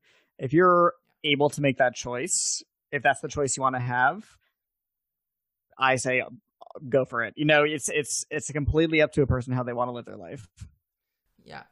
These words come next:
Speaker 2: I think, yeah, I, I would agree that. I think I would, as much as you can, I think the person who has the life should be able to decide.
Speaker 1: Yeah.
Speaker 2: Um,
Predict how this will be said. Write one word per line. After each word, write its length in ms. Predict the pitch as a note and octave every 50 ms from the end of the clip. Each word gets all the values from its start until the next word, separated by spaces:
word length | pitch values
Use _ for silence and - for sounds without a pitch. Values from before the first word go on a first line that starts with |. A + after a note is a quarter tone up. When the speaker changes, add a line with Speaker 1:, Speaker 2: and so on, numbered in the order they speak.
| _ _
Speaker 2:
I 120 | - F#3+ G#3
think, 300 | - B3 B3 A3+ G3+ -
yeah, 400 | - E3 D#3+ D3 C3+ C#3 C#3+ D3 -
I, 80 | - E3
I 40 | E3+
would 200 | E3+ F3 E3 E3
agree 280 | D#3+ - E3 D#3+ D#3+
that. 280 | D3+ E3 D3+ D3+ D3+ D3+ -
I 120 | E3 F3
think 640 | E3+ - - - - - A#3 A3+ A3+ A3 A3 A3 A3 _ _ _ _ _ _ _ _ _ _ _ _ _ _ _ _ _ _ -
I 280 | - - F3 G3 G#3
would, 260 | G#3+ G3+ G3+ G3 E3 - _ _ _ _ _ _ _ _ _ _ -
as 520 | G3 G3+ G3 - - - - - - - -
much 400 | F#3 F3+ F3+ F#3+ G3 G3+ G3+ -
as 220 | G#3 F#3+ D#3+ D#3+
you 100 | E3+ E3 _
can, 380 | - - E3+ E3 D#3 D3+ D#3 D3+ D3+ _ -
I 180 | D#3 E3 F3
think 260 | F3+ - - G3 F3+ E3
the 80 | E3+
person 500 | E3+ - - - E3+ E3+ - - G3 E3+
who 140 | E3 F3 E3+
has 320 | D#3 E3 D#3+ E3+ F#3 F#3+
the 140 | - A3 A#3
life 420 | A#3 A3+ A#3 A#3 A#3+ B3 - _ _ _ _ _ _ _ _ _ _ _ _ _ _ _ _ _ _ _ _ _ _
should 440 | - - - - - F#3 F#3 F#3 F3
be 160 | E3 F3+ - F3 F#3
able 180 | F#3 F#3 F#3+ F#3
to 140 | F#3 G3
decide. 720 | F#3 F#3 F#3+ - - G3 F#3+ G3 G3 G#3 G#3+ G#3+ G#3 G3+ _ -
Speaker 1:
Yeah. 260 | C3+ B2 A2 A2 B2 A#2+ _ _ _ _ _ _ _ _ _ _
Speaker 2:
Um, 520 | - D2+ D2+ D2+ D2 D2 D2 C#2+ C2+ B1+